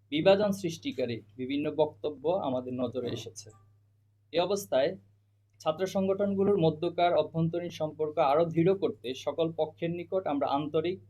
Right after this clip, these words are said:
বন্ধুত্বপূর্ণ এবং দায়িত্বশীল আচরণ প্রত্যাশা করছি। বাংলাদেশ ইসলামী ছাত্র শিবির ফ্যাসিবাদ বিরোধী আন্দোলনে অংশগ্রহণকারী প্রতিটি ছাত্র সংগঠন, সামাজিক সংগঠন এবং সকলের সাথে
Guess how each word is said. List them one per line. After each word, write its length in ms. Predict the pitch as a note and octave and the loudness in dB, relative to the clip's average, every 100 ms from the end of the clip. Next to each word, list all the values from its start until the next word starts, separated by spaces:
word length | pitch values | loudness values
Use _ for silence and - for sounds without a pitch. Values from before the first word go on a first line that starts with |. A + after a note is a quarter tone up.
| _ | _
বন্ধুত্বপূর্ণ 920 | C3 D3 E3 E3 F3 E3+ F3 F#3 G#3 B3+ - _ _ _ | -8 -6 -6 -6 -10 -8 -6 -4 -4 -4 -10 _ _ _
এবং 280 | B2+ C#3 B2+ | -6 -6 0
দায়িত্বশীল 720 | D3 D3 C#3+ D3+ D3+ - G3 G3 | 2 2 -2 -8 -6 -2 -4 -2
আচরণ 440 | D3 - C#3 C3+ | -4 -2 -4 -4
প্রত্যাশা 520 | C3+ C3+ - C3 - C#3 | -4 -8 -8 -12 -12 -12
করছি। 380 | A#2 - - - - _ _ _ _ _ _ _ _ | -14 -16 -20 -20 -20 _ _ _ _ _ _ _ _
বাংলাদেশ 340 | C#3 D#3 E3 E3 | 0 2 2 0
ইসলামী 240 | F#3 F#3+ | -2 0
ছাত্র 300 | F#3+ F3+ F#3+ | 0 -2 -4
শিবির 380 | - F#3 G#3+ G#3+ | -6 -6 -6 -4
ফ্যাসিবাদ 480 | E3 D#3+ E3 E3+ E3 | -2 -2 2 2 2
বিরোধী 260 | E3+ E3+ F3 | -2 0 2
আন্দোলনে 360 | D#3+ E3 D#3+ | 2 2 2
অংশগ্রহণকারী 920 | D#3 D#3 A#3 A3 E3 C3 - B2 F3+ - _ _ _ _ _ | 2 0 0 2 2 0 -2 -6 -6 -8 _ _ _ _ _
প্রতিটি 380 | E3 E3+ F3 G3 | -6 -4 -6 -4
ছাত্র 340 | E3+ E3 F#3+ | -2 -2 -4
সংগঠন, 680 | - F#3 F#3 F#3 F#3+ G#3+ A3 - | -4 -4 0 0 2 -2 -2 -8
সামাজিক 440 | - D3+ D3 E3 E3 | -4 0 0 -2 -4
সংগঠন 540 | F3 E3+ E3 E3 G#3+ - | -6 -4 -4 -4 -4 -2
এবং 160 | C#4+ | -4
সকলের 400 | - F3+ A3+ A3 | -2 0 2 2
সাথে 560 | G#3 B2 - C3+ - | 2 -4 -2 -4 -4